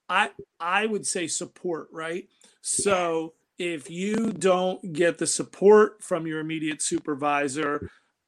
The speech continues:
um, or, yeah, the support, then that is going to be the, the one thing that can probably, you know, make you want to leave. Um,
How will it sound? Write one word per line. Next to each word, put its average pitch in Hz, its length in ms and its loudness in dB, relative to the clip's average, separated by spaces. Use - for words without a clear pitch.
um, 151 680 -4
or, 165 500 4
yeah, 190 340 4
the 147 140 -4
support, 196 640 2
then 175 400 -2
that 180 280 2
is 165 160 -4
going 170 340 -6
to 180 140 -8
be 160 400 -4
the, 143 380 -4
the 147 140 -2
one 151 320 -6
thing 151 240 -4
that 147 240 -6
can 151 180 -10
probably, 143 680 0
you 160 140 -2
know, 131 320 -2
make 160 300 0
you 151 140 2
want 143 300 0
to 160 120 -2
leave. 143 560 0
Um, 175 400 2